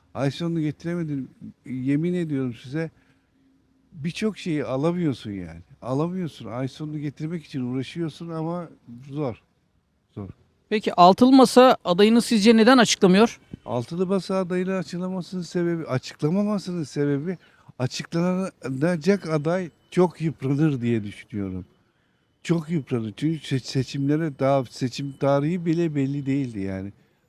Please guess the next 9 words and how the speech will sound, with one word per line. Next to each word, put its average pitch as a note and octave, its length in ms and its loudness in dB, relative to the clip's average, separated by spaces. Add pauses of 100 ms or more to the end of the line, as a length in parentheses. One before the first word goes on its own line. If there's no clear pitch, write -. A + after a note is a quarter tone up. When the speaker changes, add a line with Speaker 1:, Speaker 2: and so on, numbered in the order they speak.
Speaker 1:
Tarihi D#3+ 400 2
belli F#3+ 260 4
olmayan E3+ 400 -2
bir C3 60 -12
şeyler, C#3 300 -4
asgari C3+ 420 -4
ücret, D3+ 380 -6
şey, C3 420 -4
az-, B2+ 240 -6